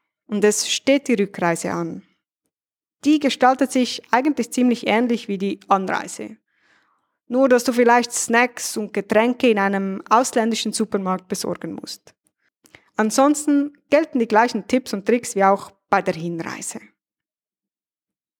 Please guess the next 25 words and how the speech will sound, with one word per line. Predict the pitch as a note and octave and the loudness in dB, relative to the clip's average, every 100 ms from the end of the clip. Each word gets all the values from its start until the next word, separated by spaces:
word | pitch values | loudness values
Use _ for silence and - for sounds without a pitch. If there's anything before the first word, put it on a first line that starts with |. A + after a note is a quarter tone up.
| _ _ _ _ _ _ _ _ _ _ _ _ | _ _ _ _ _ _ _ _ _ _ _ _
Für | C4+ D#4 | -2 2
uns | D4 | 0
beide | G3+ A3 B3+ C4 | 2 2 4 2
ist | A#3+ | 0
es | G#3 - | -4 -2
wichtig, | A3+ C4+ - C4+ - | -2 -2 -2 -2 -2
dass | A3+ - | -2 2
wir | G3+ | 2
nach | G#3 G3+ | 2 0
unserer | A3 G3 F#3+ F#3+ | -2 2 2 2
Rückkehr | C#4 - B3+ B3 | 0 2 0 2
zu | - G3+ | -2 2
Hause | G3 A3+ B3 A#3 | 4 4 4 0
noch | F#3+ - - _ _ | -2 -6 -20 _ _
einige | A#3 C4+ A#3+ | 0 2 0
Tage | - G3 F#3 | 0 0 0
Zeit | - G#3 A3 - | 0 2 2 2
haben, | A3 G3+ F#3+ | 2 2 -2
um | F#3 | -2
wieder | F#3 F#3 F3+ _ _ _ | 0 0 -2 _ _ _
wirklich | A#3 A3 - | 0 0 0
anzukommen. | G3 F#3 - F#3 - - - - - _ _ _ _ _ _ _ _ _ _ | 0 0 -4 -6 -6 -8 -10 -12 -18 _ _ _ _ _ _ _ _ _ _
Die | F#3 | -12
Koffer | - D#4 - G#3+ G#3+ | 0 0 2 0 0
auspacken, | - - G#3+ - G3+ F#3+ | -2 -6 -6 -4 -8 -8